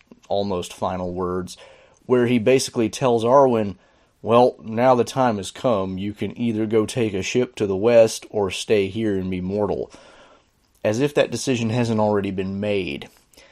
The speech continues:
And it raises the question, why does Aragorn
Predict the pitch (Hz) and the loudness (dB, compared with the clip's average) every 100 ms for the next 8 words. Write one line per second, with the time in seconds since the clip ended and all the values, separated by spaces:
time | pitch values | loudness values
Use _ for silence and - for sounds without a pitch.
0 | _ _ _ _ _ _ 127 131 127 127 | _ _ _ _ _ _ 0 2 4 4
1 | 123 123 - _ _ _ _ _ _ 156 | 2 -2 -8 _ _ _ _ _ _ 2
2 | 151 - _ _ _ - - - - - | 2 -2 _ _ _ -14 -14 -14 -16 -20
3 | - - - 135 208 285 269 196 151 143 | -20 -20 -6 2 2 2 -4 -4 -4 -4
4 | - 165 180 180 - - 165 170 - _ | -2 0 0 -2 -10 -8 -8 -8 -12 _
5 | _ _ _ _ - 101 110 214 320 240 | _ _ _ _ -14 -2 2 4 2 2
6 | 233 233 208 180 165 147 - | 2 4 2 2 2 0 -4